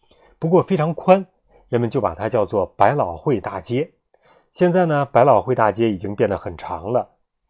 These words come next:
你可能会问，那现在是不是应该叫做百老汇长街呢？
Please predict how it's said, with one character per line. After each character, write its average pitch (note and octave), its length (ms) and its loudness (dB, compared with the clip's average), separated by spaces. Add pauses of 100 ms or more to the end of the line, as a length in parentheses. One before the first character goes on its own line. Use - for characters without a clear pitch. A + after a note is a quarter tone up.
(220)
你 F#3+ 120 -2
可 F3 120 0
能 D3 100 0
会 F3 160 0
问， D#3+ 300 -2 (300)
那 F3 100 -6
现 G3+ 200 -4
在 G3 140 0
是 - 160 -8
不 F3 80 -4
是 D#3+ 140 -4
应 F#3 120 -4
该 F#3 140 0
叫 F#3+ 140 -4
做 E3 300 0 (180)
百 C#3+ 120 4
老 F3+ 160 4
汇 E3+ 160 0
长 D3+ 320 0
街 A3 140 4
呢？ G3+ 380 2